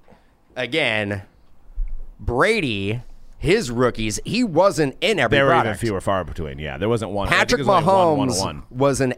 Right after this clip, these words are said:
Speaker 1: every single two thousand seventeen product.
Speaker 2: Correct.
Speaker 1: Th-, there was no product that he was not in.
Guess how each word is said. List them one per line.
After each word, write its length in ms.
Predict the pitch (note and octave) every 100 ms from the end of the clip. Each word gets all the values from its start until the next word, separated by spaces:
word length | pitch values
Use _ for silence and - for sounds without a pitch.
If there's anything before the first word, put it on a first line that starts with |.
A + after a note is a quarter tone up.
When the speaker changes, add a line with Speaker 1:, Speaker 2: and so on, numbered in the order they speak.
| -
Speaker 1:
every 500 | D3+ F3 E3 F#3 F3
single 420 | - E3 E3 D3
two 200 | C#3+ D3+
thousand 600 | C#3 B2+ B2+ A#2+ A#2+ G#2+ G2
seventeen 680 | - A#2+ A2+ A2 A2+ G2 F#2
product. 440 | E2+ C2+ - - - -
Speaker 2:
Correct. 260 | C3+ F#2+
Speaker 1:
Th-, 140 | D3 C#3+
there 200 | C#3+ F#3
was 240 | A3 A#3 D3
no 300 | D3 G3 C#4
product 640 | D3 A#2+ G2 G#2 - - _ _ _ -
that 120 | E3
he 80 | G#3+
was 160 | A#3 G3+
not 260 | C#4 C#4 A#2
in. 180 | B1